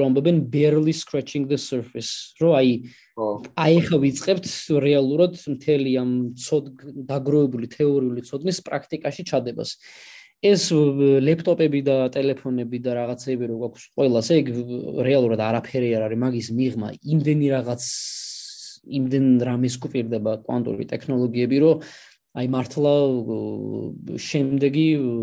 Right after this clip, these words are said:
Speaker 1: ტექნოლოგიური რევოლუციის წინაშე ვდგავართ ახლა ყველა. კატასტროფულად, კარგი გაგებით კატასტროფულად, ოღონდ, აი, მაგრამ კატასტროფულად შეიძლება, ო, სამ
Speaker 2: რამდენ ხანს
Speaker 1: მომავალ-
Speaker 2: შეიძლება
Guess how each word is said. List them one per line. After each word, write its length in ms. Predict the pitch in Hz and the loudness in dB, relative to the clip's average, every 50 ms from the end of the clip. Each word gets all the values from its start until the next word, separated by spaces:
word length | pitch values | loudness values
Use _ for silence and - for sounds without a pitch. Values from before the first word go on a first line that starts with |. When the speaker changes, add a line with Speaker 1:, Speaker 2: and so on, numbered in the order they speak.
| 113 113 | -6 -6
Speaker 1:
ტექნოლოგიური 640 | - - - - 143 135 135 131 127 127 131 147 156 | -6 -8 -4 -2 0 0 0 0 0 2 2 2 2
რევოლუციის 640 | 147 131 139 131 123 123 123 123 - - 143 - - | 2 0 0 0 0 0 -2 -4 -6 -8 -10 -10 -10
წინაშე 320 | 139 - 123 - 143 131 | -8 -8 -4 -2 -2 -2
ვდგავართ 300 | 120 120 120 127 127 123 120 | 0 0 0 0 0 -2 -6
ახლა 200 | 110 - 131 127 - | -6 -4 -6 -4 -4
ყველა. 240 | 120 113 113 - 113 - _ _ _ _ _ _ _ _ - - | -4 -4 -4 -6 -8 -12 _ _ _ _ _ _ _ _ -6 -4
კატასტროფულად, 880 | 147 151 - 175 160 - - - 156 156 156 - 151 139 143 139 131 120 - - - - - _ _ _ - | -4 -4 -2 -4 -6 -4 -2 -2 -2 -2 -2 -2 0 0 2 0 0 -4 -10 -14 -16 -18 -18 _ _ _ -6
კარგი 300 | - 127 127 131 131 131 | -2 -2 0 0 0 0
გაგებით 380 | 127 131 117 127 123 120 120 120 | 0 0 0 2 0 0 -2 -2
კატასტროფულად, 720 | - - - - 120 - - - - - - - 123 117 127 | -4 -4 -4 -4 -6 -6 -8 -10 -10 -10 -10 -10 -8 -6 -4
ოღონდ, 300 | 123 135 151 170 165 165 - - - _ _ _ _ _ - - | -2 0 0 0 -2 -4 -8 -18 -20 _ _ _ _ _ -8 -4
აი, 100 | 123 123 127 | -2 -2 -2
მაგრამ 140 | 127 127 127 | -2 -2 -4
კატასტროფულად 500 | 131 127 127 123 - 143 127 135 135 123 - | -4 -6 -6 -6 -6 -6 -6 -4 -6 -4 -2
შეიძლება, 480 | - 123 127 - - 135 127 123 147 151 147 143 139 | -2 0 0 0 0 0 0 2 2 2 4 4 4
ო, 120 | 131 123 120 117 117 117 120 120 62 62 - - - 101 110 117 | 2 2 0 -2 -4 -6 -8 -8 -10 -12 -12 -14 -14 -16 -16 -12
სამ 240 | - - 123 123 123 | -8 -4 -2 0 2
Speaker 2:
რამდენ 320 | 113 127 160 170 190 185 | 2 2 2 2 0 2
ხანს 160 | - 190 180 | 2 2 2
Speaker 1:
მომავალ- 120 | 185 - - 170 | 2 2 4 4
Speaker 2:
შეიძლება 240 | 165 151 123 113 | 4 2 2 0